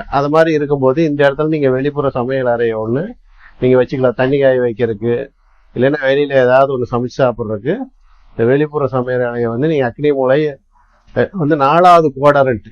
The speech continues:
இங்க இருந்து நீங்க பிரிச்சு கொண்டாடும் போது இந்த இடத்துல வந்து உங்களுக்கு நாலாவது குவாட்ரண்ட்டா அது இருக்கணும். இருந்ததுன்னா அது நீங்க ஓகே, இது வந்து சமையல் அறைக்கு ஓகே. முடிஞ்ச அளவு வந்து இந்த மாட்டு கொட்டாயை இந்த எட்ஜி கொண்டாடாம இருக்கிறது தான் உங்களுக்கு உசித்தமானது. ஏன்னா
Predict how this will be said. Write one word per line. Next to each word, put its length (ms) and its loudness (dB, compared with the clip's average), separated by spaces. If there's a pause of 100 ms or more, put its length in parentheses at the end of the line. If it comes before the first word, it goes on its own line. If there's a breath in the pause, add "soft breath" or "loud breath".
இங்க 260 -2
இருந்து 160 2
நீங்க 200 0
பிரிச்சு 300 -4
கொண்டாடும் 420 2
போது 280 0
இந்த 220 -2
இடத்துல 340 2
வந்து 200 -2
உங்களுக்கு 300 -4
நாலாவது 500 0
குவாட்ரண்ட்டா 600 0
அது 160 -2
இருக்கணும். 360 -6 (800)
இருந்ததுன்னா 500 2
அது 140 2
நீங்க 220 0
ஓகே, 360 0
இது 140 0
வந்து 140 -4
சமையல் 360 -2
அறைக்கு 280 0
ஓகே. 260 -4 (640 soft breath)
முடிஞ்ச 260 4
அளவு 260 8
வந்து 240 6
இந்த 420 4
மாட்டு 260 0
கொட்டாயை 360 4
இந்த 180 0
எட்ஜி 320 2
கொண்டாடாம 520 2
இருக்கிறது 360 0
தான் 160 2
உங்களுக்கு 300 0
உசித்தமானது. 680 -4
ஏன்னா 260 -2